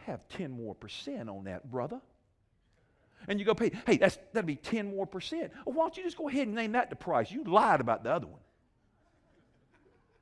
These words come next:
Can you tell? I don't like paying taxes. But I do, 'cause I wanna be ethical and I, I don't wanna go to jail.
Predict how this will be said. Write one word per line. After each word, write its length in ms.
Can 160
you 60
tell? 340
I 80
don't 320
like 240
paying 260
taxes. 500
But 80
I 80
do, 260
'cause 160
I 60
wanna 140
be 180
ethical 380
and 100
I, 180
I 60
don't 120
wanna 120
go 80
to 60
jail. 420